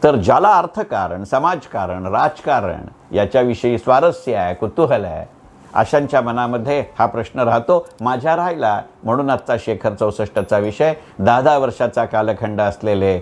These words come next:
दोन पंतप्रधान डॉक्टर मनमोहन सिंग आणि नरेंद्र मोदी. मनपूर्वक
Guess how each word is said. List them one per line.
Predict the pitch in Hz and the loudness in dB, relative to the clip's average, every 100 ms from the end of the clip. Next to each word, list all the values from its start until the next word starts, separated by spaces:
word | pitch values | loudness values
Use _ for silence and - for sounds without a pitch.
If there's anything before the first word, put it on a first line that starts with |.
| - | -4
दोन | 82 123 139 | 0 2 2
पंतप्रधान | 139 131 139 139 143 143 - _ _ _ 90 | -2 0 0 2 0 0 -8 _ _ _ 0
डॉक्टर | 107 - 104 | 0 0 -2
मनमोहन | 101 107 110 104 | -2 -4 -4 -4
सिंग | - 92 87 80 - - | -4 -4 -4 -10 -20 -6
आणि | 101 101 | -2 0
नरेंद्र | 98 98 95 90 | 2 2 0 -2
मोदी. | 101 160 170 175 - _ - | 0 2 2 0 -4 _ -4
मनपूर्वक | 110 107 - 90 85 87 | -2 -2 -2 -2 0 -2